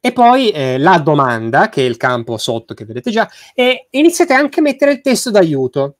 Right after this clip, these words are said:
che è quel, la tab help. Queste sono le prime cose che uno fa in qualsiasi questionario e che qui si trovano in questa posizione. Eh, bisogna dire che sui tipi di domande,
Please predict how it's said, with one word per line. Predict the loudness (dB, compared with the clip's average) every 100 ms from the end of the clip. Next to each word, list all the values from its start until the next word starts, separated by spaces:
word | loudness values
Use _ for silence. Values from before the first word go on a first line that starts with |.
| _
che | -4 -4
è | -2
quel, | -4 -4 -10 _
la | -12 -2 -2
tab | 0 2 2 0 -4 -2
help. | 0 0 -2 -4 -8 _ _
Queste | -8 -4
sono | 0 0
le |
prime | 0 -2 0
cose | 2 2 2
che | -4
uno | -4
fa | 0 0 0
in | -2
qualsiasi | 0 0 -2 -4 -2
questionario | -2 -4 -2 0 0 0 -6 -14 -20 _
e | -2
che | 0
qui | -2
si | -2 -2
trovano | 2 2 4 2 -2 -6
in | -6 -6
questa | 0 -2 0 -4
posizione. | -2 -4 -4 -8 -10 -10 -12 -20 _ -20 _ _ _
Eh, | -8 -4 -2 -2 -2 -2 -2 -4 _ _ _ _ _ _ _ _ _
bisogna | -4 0 2 0
dire | 2 2 2 0 -2 _ _
che | -6 -4
sui | -2 0 0 -4 _
tipi | 6 6 4 2
di | 2
domande, | 4 4 6 4 2 2 0 -2 _